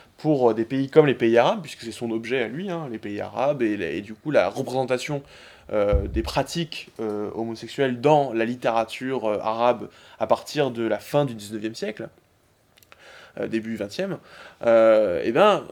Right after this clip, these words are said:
à partir du moment où, euh, où on, on, on envisage ça comme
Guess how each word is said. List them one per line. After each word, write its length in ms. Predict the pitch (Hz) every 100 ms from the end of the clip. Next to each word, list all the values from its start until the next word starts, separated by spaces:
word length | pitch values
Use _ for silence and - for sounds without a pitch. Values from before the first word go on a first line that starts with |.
| - -
à 40 |
partir 200 | 127 131
du 80 | 170
moment 320 | 160 165 165 -
où, 300 | 190 180 143
euh, 420 | 117 113 110 110
où 260 | 95 90
on, 160 | 147 120
on, 380 | 107 104 101 92 87 - - -
on 180 | 104 107
envisage 320 | 131 151 151
ça 140 | - 156
comme 500 | - 175 160 117